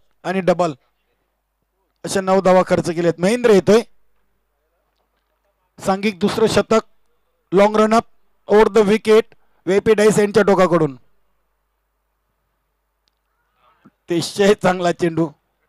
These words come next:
बॅटचं चुंबन घेतला होता, थोडासा निश्चितच चेंडूला बाउन्स देण्याचा प्रयत्न केला होता, बीट केलं होतं फलंदाज विलास पाटील यांना. काहीतरी मनामध्ये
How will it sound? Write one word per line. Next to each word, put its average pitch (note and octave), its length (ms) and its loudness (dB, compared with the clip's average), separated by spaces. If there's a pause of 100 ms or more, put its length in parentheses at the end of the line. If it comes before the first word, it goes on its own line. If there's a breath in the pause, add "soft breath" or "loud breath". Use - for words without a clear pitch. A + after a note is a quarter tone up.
(1000)
बॅटचं F#3 380 -2 (720)
चुंबन A3+ 340 -6
घेतला G3 280 0
होता, G3 240 0 (2750)
थोडासा G#3+ 580 -2 (240)
निश्चितच G#3 520 -4
चेंडूला G3+ 460 -2
बाउन्स F#3+ 360 -6
देण्याचा A3 280 -6
प्रयत्न G#3+ 460 0
केला F#3 220 -2
होता, F#3 280 -2
बीट A3 340 -6
केलं A#3+ 140 2
होतं A3+ 180 0
फलंदाज G3+ 580 2 (920)
विलास F3+ 420 -4
पाटील F#3 240 -2
यांना. F3+ 160 -6
काहीतरी C4 500 -2
मनामध्ये A3 600 -4